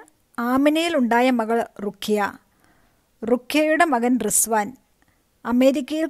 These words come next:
കാർഡിയാക് സർജനാണ്. അവൻ്റെ നിക്കാഹ് കഴിഞ്ഞയാഴ്ച ബാംഗ്ലൂരിൽ വച്ചായിരുന്നു. ഒരു സൽക്കാരമെങ്കിലും നടത്തി നാട്ടുകാർക്കിത്തിരി ബിരിയാണി കൊടുക്കണമെന്ന് വല്യപ്പാപ്പായ്ക്ക് ഒരു പൂതി.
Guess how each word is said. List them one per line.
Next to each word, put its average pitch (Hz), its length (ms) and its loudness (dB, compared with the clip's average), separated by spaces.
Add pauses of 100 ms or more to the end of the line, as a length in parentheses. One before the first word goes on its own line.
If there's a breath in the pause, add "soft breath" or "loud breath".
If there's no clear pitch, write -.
(100)
കാർഡിയാക് 240 540 4
സർജനാണ്. 214 560 -2 (880)
അവൻ്റെ 294 460 0
നിക്കാഹ് 262 520 0 (300)
കഴിഞ്ഞയാഴ്ച 262 600 0 (140)
ബാംഗ്ലൂരിൽ 233 600 -2
വച്ചായിരുന്നു. 202 560 -4 (1000)
ഒരു 277 220 4 (100)
സൽക്കാരമെങ്കിലും 262 920 2
നടത്തി 214 360 -4 (800)
നാട്ടുകാർക്കിത്തിരി 254 1120 0
ബിരിയാണി 240 480 2
കൊടുക്കണമെന്ന് 226 640 0 (460)
വല്യപ്പാപ്പായ്ക്ക് 262 1000 2 (200)
ഒരു 214 220 -2
പൂതി. 196 340 -8